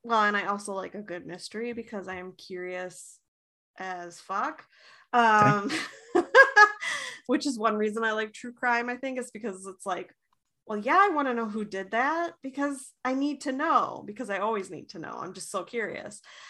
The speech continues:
Speaker 1: So that drew me in, the murder mystery drew me in, but also, yeah, just these characters that I had known and loved and was re-, reintroduced to.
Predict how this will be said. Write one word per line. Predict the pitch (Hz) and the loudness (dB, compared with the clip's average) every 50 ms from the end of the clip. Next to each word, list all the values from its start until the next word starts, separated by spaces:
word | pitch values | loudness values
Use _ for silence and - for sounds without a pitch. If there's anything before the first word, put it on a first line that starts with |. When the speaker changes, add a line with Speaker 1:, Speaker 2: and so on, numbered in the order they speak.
| - - _ - | -20 -20 _ -12
Speaker 1:
So | - - - 254 240 226 220 220 - _ _ - | -8 0 4 6 6 6 4 0 -6 _ _ 0
that | 220 226 226 233 240 - 214 | 6 8 8 8 8 6 2
drew | 208 202 196 190 190 185 | -4 -8 -6 -6 -6 -6
me | 185 180 180 180 175 | -6 -6 -6 -6 -8
in, | 170 170 180 185 | -8 -8 -6 -6
the | 180 185 | -6 -6
murder | 185 190 196 185 190 180 | -6 -6 -6 -6 -6 -6
mystery | 180 175 180 - - - 185 185 185 185 | -6 -6 -8 -10 -10 -10 -8 -6 -6 -6
drew | 175 - - 190 185 175 | -8 -8 -10 -10 -8 -6
me | 175 170 160 175 | -6 -6 -6 -6
in, | 180 175 170 175 185 196 - _ _ _ 185 | -6 -6 -8 -8 -10 -12 -16 _ _ _ -8
but | - 190 - | -6 -6 -4
also, | - 190 190 180 - - 185 175 175 170 | -2 -2 -4 -4 -6 -6 -6 -6 -6 -6
yeah, | 110 - 196 175 151 - | -8 -8 -8 -8 -10 -10
just | - - 208 208 208 - | -12 -12 -14 -14 -12 -12
these | 208 196 - | -14 -14 -14
characters | - - - 320 320 277 - _ 196 185 175 180 180 - - - | -16 -12 -6 -6 -6 -6 -6 _ -8 -8 -6 -8 -10 -12 -12 -8
that | 175 160 165 180 - - - _ - | -8 -6 -6 -8 -10 -12 -14 _ -12
I | - 170 160 165 | -10 -8 -8 -10
had | 185 208 185 175 180 | -10 -10 -10 -10 -8
known | 180 180 175 175 175 170 | -8 -6 -6 -6 -6 -6
and | 175 180 175 | -8 -8 -6
loved | 165 156 160 170 170 175 175 | -4 -4 -4 -4 -4 -8 -10
and | 170 175 175 175 | -10 -10 -10 -10
was | 175 175 170 175 - _ | -12 -14 -16 -18 -18 _
re-, | 190 196 190 190 185 185 185 190 202 208 _ _ _ _ _ _ _ _ _ _ _ _ _ _ _ _ | -14 -14 -14 -14 -16 -14 -14 -14 -16 -16 _ _ _ _ _ _ _ _ _ _ _ _ _ _ _ _
reintroduced | 208 190 196 214 220 220 220 220 214 202 202 208 - 202 - 202 208 214 208 - - - - - - - | -16 -10 -8 -6 -6 -6 -4 -4 -4 -4 -4 -6 -10 -12 -10 -8 -6 -6 -8 -10 -14 -16 -18 -20 -18 -14
to. | - - - - - - 208 | -14 -12 -12 -12 -14 -16 -16